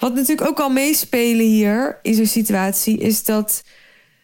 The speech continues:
dat jij jezelf er wel eens ingeluisterd hebt gevoeld doordat iemand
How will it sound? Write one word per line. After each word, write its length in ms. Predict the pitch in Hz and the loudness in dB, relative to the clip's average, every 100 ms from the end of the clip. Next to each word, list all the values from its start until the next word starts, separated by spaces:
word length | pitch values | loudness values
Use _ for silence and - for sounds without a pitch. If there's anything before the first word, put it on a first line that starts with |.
| _ | _
dat 160 | - 220 | -4 -2
jij 160 | 240 220 | 0 0
jezelf 480 | 214 233 240 294 | 0 0 0 0
er 80 | 269 | 0
wel 140 | 202 196 | 0 0
eens 140 | 202 | -2
ingeluisterd 640 | 196 190 180 180 185 180 | -2 -2 0 0 -2 -4
hebt 120 | - | -4
gevoeld 500 | - 170 190 202 202 | -4 -2 0 0 0
doordat 400 | 208 202 190 190 | -2 0 0 -2
iemand 640 | - 208 202 196 190 196 | 0 0 2 0 0 -4